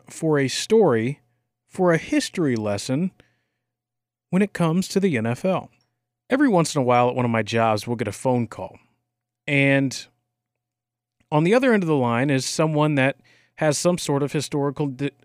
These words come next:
significance to the N F L. These calls don't happen very frequently or very much at all, but they do happen, and recently one of them did happen. I answered the phone, and the man said, "This is Earl Christie,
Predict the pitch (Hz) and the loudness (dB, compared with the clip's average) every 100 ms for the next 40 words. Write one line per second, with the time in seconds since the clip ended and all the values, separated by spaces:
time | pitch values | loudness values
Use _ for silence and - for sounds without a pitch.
0 | - - 143 165 196 139 139 135 147 135 | -12 -6 0 2 2 0 0 0 -2 0
1 | 131 131 127 180 175 - _ _ _ _ | 2 2 0 0 0 -2 _ _ _ _
2 | _ _ _ _ - 131 127 - - 139 | _ _ _ _ -2 0 0 -4 -2 2
3 | 135 117 127 120 120 123 120 113 110 110 | 2 2 0 0 0 0 -2 0 0 0
4 | 160 190 143 127 127 156 127 151 - 139 | -2 -2 -2 -2 0 0 -2 -6 -18 -6
5 | 131 131 127 127 123 147 202 143 147 - | -2 0 0 0 0 2 2 2 0 -2
6 | _ 135 143 143 151 139 190 180 98 107 | _ -2 0 2 2 2 0 0 -4 -4
7 | 110 _ _ _ - 147 165 131 127 127 | -8 _ _ _ -4 -2 -2 -2 -2 0
8 | 131 123 123 120 156 147 110 92 - - | 0 0 -2 -2 -2 -2 -4 -6 -14 -18
9 | _ _ _ - 135 185 196 175 160 156 | _ _ _ 0 2 4 2 -2 0 2
10 | 151 185 180 143 143 151 131 151 139 180 | 2 2 2 0 0 0 0 0 2 0
11 | 165 147 214 220 - 226 202 - 110 87 | 0 4 4 4 4 2 2 0 -2 -4